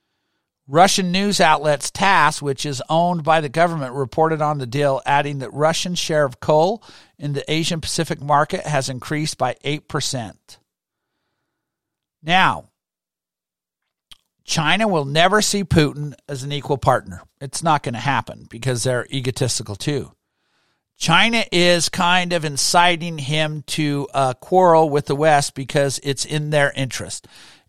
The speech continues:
If the West gets drawn into a war with Russia, China wins.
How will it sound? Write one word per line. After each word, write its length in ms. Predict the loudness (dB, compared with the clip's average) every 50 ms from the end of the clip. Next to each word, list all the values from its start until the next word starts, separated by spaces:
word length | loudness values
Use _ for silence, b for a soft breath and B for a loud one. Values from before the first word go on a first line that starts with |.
| _ _
If 320 | 2 4 4 4 2 -4 -8 -4
the 120 | -2 -2
West 500 | 0 2 4 4 6 6 4 2 0 0
gets 260 | 0 0 0 0 -4
drawn 380 | -4 -2 2 4 4 4 4 2
into 300 | -2 -4 -6 -4 -2 0
a 80 | 0 0
war 540 | 0 2 4 6 6 8 8 6 4 2 -2
with 300 | -2 0 0 0 -2 -4
Russia, 680 | -2 2 4 4 4 2 0 -2 -2 -4 -4 -6 -8 _ _ _ _ _ _ _ _ _ _ _ _ _ _ _ _ _ _ _ _ _ _
China 380 | -4 -2 0 2 2 0 0 -2
wins. 520 | -2 -4 -6 -6 -8 -12 -14 -16 -18 -18